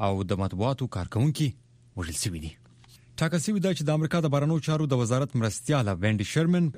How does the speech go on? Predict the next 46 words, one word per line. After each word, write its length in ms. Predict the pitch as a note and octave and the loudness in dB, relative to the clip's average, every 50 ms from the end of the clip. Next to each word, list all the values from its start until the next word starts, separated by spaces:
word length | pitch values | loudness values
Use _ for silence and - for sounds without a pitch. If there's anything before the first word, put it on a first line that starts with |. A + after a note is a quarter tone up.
| - - - _ _ | -10 -20 -20 _ _
په 80 | A2+ | -2
همدې 320 | G#2+ A2 A2 A2 A2+ D3+ D#3+ E3 D3+ C3+ | 0 2 2 2 2 2 2 2 2 2
روانه 240 | A#2 B2+ D3+ D#3 D3+ | 2 2 2 2 2
اونۍ 180 | D3 D3+ D#3+ D3+ | 2 2 0 0
کې 140 | - - C3 - | 0 -2 -4 -2
چین 140 | - D#3+ D#3+ | 0 0 0
ته 100 | D3 C3+ | 0 0
په 100 | G#2 A2+ | 0 0
دې 100 | C#3+ G3 | 0 0
خاطر 280 | E3 F3 F3+ - F#3 D3+ E3 | 0 0 -2 -2 -2 -2 -2
سفر 200 | D#3+ F3 F3+ F#3 | 0 0 2 2
وکړي 280 | F3 - - F#3+ F#3 C#3+ - - - - - _ _ | 0 2 2 2 0 0 -2 -6 -14 -20 -20 _ _
چې 80 | - A#2 | -2 0
د 60 | A2+ G2+ G#2 | 0 0 2
دواړو 240 | C3+ E3 E3+ D3 A2+ | 0 2 2 0 0
هیوادونو 360 | A2+ A#2 A#2+ A#2+ C#3 D3+ C3+ | 0 0 0 2 2 0 0
ترمنځ 320 | - C3 B2 C3+ D3 C3+ A2+ A#2 | 0 0 0 0 0 2 2 2
اړیکې 240 | C#3 D#3 - - E3 C#3 | 0 0 -2 -2 -4 -2
چې 60 | A#2+ | 0
د 120 | G#2+ A2 F#2+ | -2 -2 -2
خرابۍ 380 | E2 G2 F#2+ G2 G2+ - G3 E3 D3 | 0 0 0 0 2 2 0 0 0
په 60 | E3+ F#3 | 0 2
لور 120 | G3 F#3+ F3 E3 | 2 2 2 2
دي، 100 | G3 F3+ - - - _ _ _ _ - | 2 0 0 -2 -6 _ _ _ _ -4
د 20 | G2 | -2
هغې 200 | F#2 F#2+ C3+ C#3 | -2 0 0 -2
په 120 | A2 G#2+ - | -2 -2 -2
سمون 260 | G#2 G#2 C3+ E3 D3 | 0 2 2 2 0
کار 240 | - - G2+ F#2+ E2+ | -2 -2 -4 -6 -4
وکړي. 300 | D#2 F#2+ - - B2+ A#2 - - - _ - _ - A#2 | -6 -6 -4 0 0 0 -2 -4 -10 _ -20 _ -2 0
میرمن 240 | A#2+ B2 C3 C3+ | 0 2 2 0
شرمن 440 | B2+ - D#3 E3+ E3+ F3+ F3+ E3+ C3+ - - _ _ _ _ _ A#2 | 0 0 0 2 4 4 4 2 2 -2 -6 _ _ _ _ _ -4
د 140 | A#2 A2 A2+ | -2 0 2
بایدن 260 | C3+ C#3 D3+ E3 E3 | 2 2 2 2 2
د 60 | C#3+ C#3 B2+ | 2 2 0
حکومت 300 | - C#3+ D#3 D#3 - - | 2 0 0 0 0 0
تر 140 | B2+ A#2 G#2+ - - | -2 -2 -2 -2 -2
ټولو 260 | D#3 E3 E3 E3 E3 E3 E3 D#3+ D3+ A#2+ G2+ F#2+ | -2 0 0 0 0 2 0 0 -2 -2 -2 -2
جګپوړي 440 | A2+ G#2+ - - - E3+ E3 C#3+ - | -2 -2 -2 -4 -2 0 0 0 0
چارواکي 460 | - G#2+ G2 G2 F#2+ F#2 E2+ - F#2+ | 0 0 0 0 0 -2 -2 -2 -2
ده 120 | F#2+ F#2 E2+ - _ - | -2 -2 -4 -6 _ -6
چې 80 | - | -6
چین 260 | G2+ - - E3 D3 A2 | -6 -2 0 0 0 -2
ته 80 | - | -4
سفر 260 | - - F2+ D#2 F#2 | -6 -8 -6 -6 -6
کوي. 280 | - - G#2 F#2+ G2+ | -4 -2 -2 -2 -2